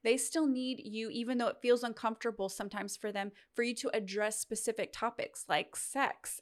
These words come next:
and dating and boundaries and all of the things. They still need that. And it might for them initially feel a little co-, uncomfortable,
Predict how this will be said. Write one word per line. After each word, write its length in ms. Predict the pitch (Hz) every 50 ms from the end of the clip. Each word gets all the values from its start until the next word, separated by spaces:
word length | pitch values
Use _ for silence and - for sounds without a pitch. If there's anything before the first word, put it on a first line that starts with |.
| _ -
and 400 | 202 208 202 202 196 196 180 -
dating 540 | 233 254 285 285 262 226 190 175 165 -
and 460 | - - 196 196 196 196 202 208 208 208 _ - - _ _ _ _ _ -
boundaries 680 | 233 240 269 294 277 254 - 196 185 185 196 190 - -
and 240 | 208 202 190 - - _ _ _ -
all 200 | 240 262 302 320
of 120 | 311 262
the 80 | 247 262
things. 640 | 262 - 277 262 185 117 - - - - - - - _ -
They 240 | 214 254 247 285 311
still 320 | 302 - - 294 277 269
need 220 | 254 247 262 233
that. 260 | - 160 - - - - - _ - - - - _ -
And 160 | 233 240 262
it 160 | 262 - -
might 380 | 247 240 247 240 247 233 - -
for 160 | - 262 240
them 240 | 233 233 233 - 220
initially 480 | 220 226 226 220 - - - 220 202
feel 420 | 202 - - - 226 233 240 254 262
a 40 |
little 280 | 262 247 247 247 254 269
co-, 160 | 262 - 269 -
uncomfortable, 680 | - 262 269 285 240 - - - 196 202 202 226 -